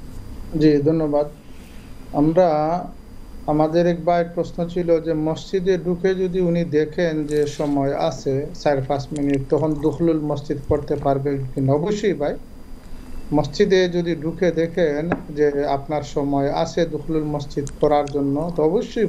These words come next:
পড়ে নেবেন। এটা গুরুত্বপূর্ণ একটি সুন্নত আমাদের শরীয়তে। এরপরে আপনি জোহরের নামাজে আপনি তো খেয়াল রাখবেন, অনেক সময় সামার টাইমে আমরা দেখেছি যে জোহরের নামাজের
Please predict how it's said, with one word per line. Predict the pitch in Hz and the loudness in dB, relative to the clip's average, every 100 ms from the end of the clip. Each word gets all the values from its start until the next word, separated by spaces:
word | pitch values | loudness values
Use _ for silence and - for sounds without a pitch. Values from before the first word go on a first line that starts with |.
| - | 2
পড়ে | 151 | 2
নেবেন। | 147 139 135 | 2 0 -2
এটা | 139 151 | -2 -2
গুরুত্বপূর্ণ | 151 160 139 160 131 165 170 | 0 0 0 -2 -2 -2 0
একটি | 190 - 143 131 - | 0 0 -6 -6 -10
সুন্নত | - - 135 131 156 - - | -4 2 4 4 2 -2 -4
আমাদের | 143 135 131 131 - - | 0 2 4 2 0 -6
শরীয়তে। | - 139 131 127 131 196 - - - - - - - - | 0 2 4 2 0 -2 -4 -14 -14 -14 -16 -16 -14 2
এরপরে | 185 196 202 185 | 6 6 4 2
আপনি | 160 - 147 143 139 143 139 | 2 0 -2 -2 -2 -4 -2
জোহরের | 143 147 147 | 2 2 2
নামাজে | 143 139 135 127 139 | 0 0 0 0 0
আপনি | 131 131 131 127 131 131 - - | -2 -2 -2 0 0 -4 -10 -4
তো | - 143 135 | 2 2 2
খেয়াল | 165 151 156 | 2 2 2
রাখবেন, | 180 180 214 196 | 0 0 -2 0
অনেক | 170 175 | 0 -2
সময় | - 185 175 | -4 -2 -2
সামার | 175 165 165 165 | 0 0 0 0
টাইমে | 175 165 160 | 0 0 0
আমরা | 147 147 143 | -2 -2 -2
দেখেছি | 139 135 156 151 | -2 -2 -4 -4
যে | 143 143 | 0 2
জোহরের | 139 147 175 165 160 160 - - - - - | 2 2 4 4 2 -4 -16 -18 -16 -14 0
নামাজের | 151 147 143 139 139 147 151 165 | 4 4 4 2 2 2 2 -2